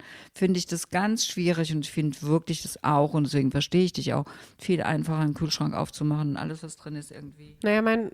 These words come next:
Speaker 1: zu essen.
Speaker 2: mein persönlicher Tipp dazu ist, den gebe ich jetzt mit,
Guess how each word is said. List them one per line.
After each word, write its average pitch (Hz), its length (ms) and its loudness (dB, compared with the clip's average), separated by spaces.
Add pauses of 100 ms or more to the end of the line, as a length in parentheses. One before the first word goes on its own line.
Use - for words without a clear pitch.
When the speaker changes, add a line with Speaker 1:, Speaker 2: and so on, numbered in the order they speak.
(100)
Speaker 1:
zu - 120 -14
essen. 190 520 -14
Speaker 2:
mein 208 200 4
persönlicher 254 560 4
Tipp 262 220 0 (120)
dazu 277 600 2
ist, - 500 -4
den 190 420 -4 (140)
gebe 247 220 4
ich - 140 -2
jetzt - 320 -4
mit, 196 540 4